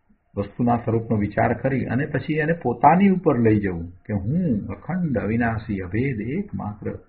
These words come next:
નાયક વસ્તુ છું. અને આવું વારંવાર કરવું, આ બહુ મહત્વનું છે. ભેદ પાડીને સૂક્ષ્મતાથી સમજવામાં કદાચ ઓછું આવ્યું હશે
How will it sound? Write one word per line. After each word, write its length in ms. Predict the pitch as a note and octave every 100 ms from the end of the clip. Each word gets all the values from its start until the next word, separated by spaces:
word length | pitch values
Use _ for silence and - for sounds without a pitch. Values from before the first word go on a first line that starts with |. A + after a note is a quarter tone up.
| _ _ _ _
નાયક 480 | E2+ F#2 B2 C#3 -
વસ્તુ 360 | F2 F2+ - F3
છું. 260 | E3+ - - - _ _ _ _ _ _ _ _ _ _ _ _ _ _ _ -
અને 100 | G2
આવું 680 | - G#2+ A#2+ C#3 C#3+ D#3 D3+ _ _ _ _ _ -
વારંવાર 640 | F#2 G#2+ C3 B2+ A2 A#2+ C#3 -
કરવું, 340 | A#2 G#2+ F2 E2+ - _ _ _ -
આ 240 | A#2+ C#3
બહુ 220 | C3+ A#2+ C#3
મહત્વનું 540 | B2 B2+ A2 G#2+ G#2
છે. 160 | - - - _ _ _ _ _ _ _ -
ભેદ 200 | A#2 A#2+ A2+
પાડીને 440 | A2+ A#2+ A#2+ B2+ C3
સૂક્ષ્મતાથી 720 | - G#2+ - G#2+ A#2 A#2 A#2+
સમજવામાં 600 | - F#2+ G#2 A#2 A#2+ A#2+
કદાચ 320 | A#2 A#2+ B2 - - -
ઓછું 400 | G#2+ - C3+ A#2
આવ્યું 280 | A#2+ B2+ A#2+
હશે 200 | -